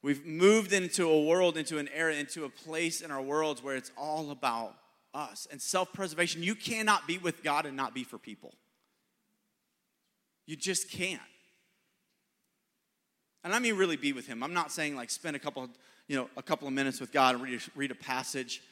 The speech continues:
That's how you become s-, very self-righteous. It's when you get into,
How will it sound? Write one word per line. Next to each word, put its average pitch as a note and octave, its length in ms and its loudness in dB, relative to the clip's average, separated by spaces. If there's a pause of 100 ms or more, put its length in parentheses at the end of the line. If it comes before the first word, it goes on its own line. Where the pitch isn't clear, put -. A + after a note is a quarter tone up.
(140)
That's F3+ 200 4
how F3+ 160 0
you C#3+ 140 0
become C#3+ 280 -8
s-, - 160 -10
very C3+ 220 -2
self-righteous. - 920 -4 (1700)
It's A#2+ 160 -6
when D3+ 160 2
you D#3 140 4
get E3 200 4
into, D#3 440 2